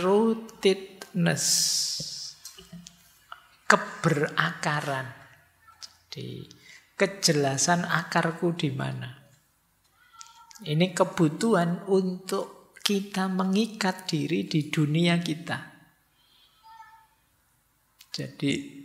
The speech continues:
kita ingin selalu bisa menyebut dan bisa menyikapi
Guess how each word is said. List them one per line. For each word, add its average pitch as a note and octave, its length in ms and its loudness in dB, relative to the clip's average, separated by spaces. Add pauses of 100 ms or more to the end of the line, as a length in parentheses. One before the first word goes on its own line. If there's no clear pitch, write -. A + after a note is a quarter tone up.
(120)
kita F#3+ 520 -2
ingin G3 320 0
selalu G3 480 4
bisa F3+ 320 0
menyebut F3 480 0 (1400)
dan D3+ 200 4
bisa E3+ 320 2
menyikapi F3+ 680 0